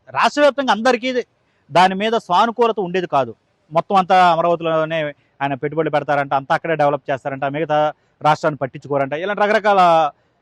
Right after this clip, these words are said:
విమర్శలు ఉండేవి. కానీ ఇప్పుడు ప్రజల్లో అమరావతి మీద, అంటే గత ప్రభుత్వం ఈ మూడు రాజధానుల ప్రహసనం అంటూ నడిపిన ఆ ఇష్యూ ఏదైతే ఉందో దాంతో జనానికి ఒక, ఆ, విసుగొచ్చేసింది రాజధాని మీద.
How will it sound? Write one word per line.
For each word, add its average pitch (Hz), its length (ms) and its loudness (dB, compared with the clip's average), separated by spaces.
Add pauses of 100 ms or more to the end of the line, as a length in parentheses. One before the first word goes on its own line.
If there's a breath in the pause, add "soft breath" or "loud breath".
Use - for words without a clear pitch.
(180)
విమర్శలు 190 340 0
ఉండేవి. 131 260 -6 (1200)
కానీ 247 220 4
ఇప్పుడు 202 640 0
ప్రజల్లో 180 600 0
అమరావతి 180 520 0
మీద, 139 120 -6
అంటే 175 240 -4
గత 156 120 -4
ప్రభుత్వం 175 540 -6 (500)
ఈ 180 80 2
మూడు 190 320 0
రాజధానుల 214 760 4
ప్రహసనం 185 440 -2
అంటూ 185 200 -6
నడిపిన 170 320 -8 (880)
ఆ 123 40 -8
ఇష్యూ 151 300 -4
ఏదైతే 190 280 2
ఉందో 156 360 -6
దాంతో 180 580 -2
జనానికి 180 380 -4
ఒక, 147 120 -8 (320)
ఆ, 107 200 -20 (160)
విసుగొచ్చేసింది 185 640 -4
రాజధాని 143 380 0
మీద. 104 100 -16